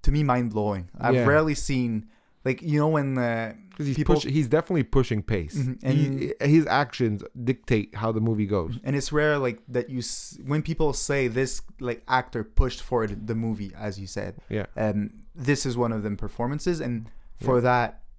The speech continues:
Speaker 1: totally warrants a, uh,
Speaker 2: A
Speaker 1: nomination.
Speaker 2: nomination. Now, winning is a whole other story, but they got noms, and it's sick. Um, technical-wise, this movie has a, a stellar script.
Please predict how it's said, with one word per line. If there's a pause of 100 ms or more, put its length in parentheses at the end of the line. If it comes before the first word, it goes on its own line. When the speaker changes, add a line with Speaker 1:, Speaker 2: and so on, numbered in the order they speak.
(680)
Speaker 1:
totally
warrants
a,
uh,
Speaker 2:
A (220)
Speaker 1:
nomination.
Speaker 2:
nomination.
Now, (720)
winning
is
a
whole
other
story,
but
they
got
noms,
and (100)
it's
sick. (540)
Um, (960)
technical-wise,
this
movie
has
a,
a
stellar
script.